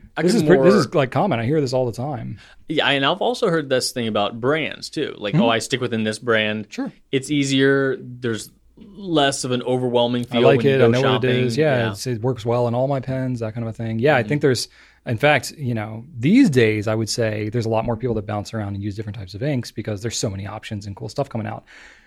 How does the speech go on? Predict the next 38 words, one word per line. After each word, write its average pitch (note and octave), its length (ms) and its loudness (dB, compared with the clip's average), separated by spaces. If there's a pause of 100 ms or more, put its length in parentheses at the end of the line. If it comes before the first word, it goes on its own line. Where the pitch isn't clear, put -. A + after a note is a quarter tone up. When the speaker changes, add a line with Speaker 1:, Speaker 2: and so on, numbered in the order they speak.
(140)
Speaker 2:
When B2+ 120 2
we E3 100 4
first F3+ 300 2
started C#3+ 260 4
Goulet A#2 260 2
pens, B2+ 260 -2
it E3 100 0
was E3+ 140 2
much A#2+ 400 -2
more C3+ 160 0
common, D3+ 640 -4 (460)
especially C#3 480 0
for C3+ 160 0
people B2+ 320 -2
that A#2+ 180 0
had B2 340 0
some A#2+ 420 0
pen A#2+ 140 -2
experience, A#2+ 760 -4 (500)
that B2 300 0
discovered D#3 480 2
us B2 260 2
'cause A2+ 160 -4
we A#2+ 80 0
were A2 100 -2
coming, A2 340 -4
you B2+ 120 -2
know, G#2+ 80 -2
we G#2+ 100 -6
were G#2 80 -6
talking E3 300 2
about A2+ 200 2
new A2+ 140 -2
products A2 260 -6
and G#2+ 60 -8
stuff A2 140 -6
like G#2 120 -6
that. A2 260 -4